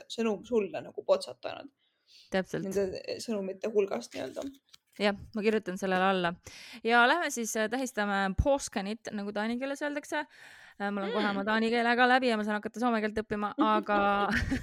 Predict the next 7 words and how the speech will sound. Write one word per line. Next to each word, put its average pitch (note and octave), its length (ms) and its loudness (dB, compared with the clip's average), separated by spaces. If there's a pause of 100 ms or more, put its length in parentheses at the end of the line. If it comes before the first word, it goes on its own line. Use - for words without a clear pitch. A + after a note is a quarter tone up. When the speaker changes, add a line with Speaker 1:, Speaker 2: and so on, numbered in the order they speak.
Speaker 2:
<laughs> B3+ 420 -2 (440)
äh, G3+ 160 4
täna D#4+ 240 6
siis A#3+ 160 -4
tuleb A3 240 6 (160)
kanda A3+ 300 6
valget, A3+ 380 4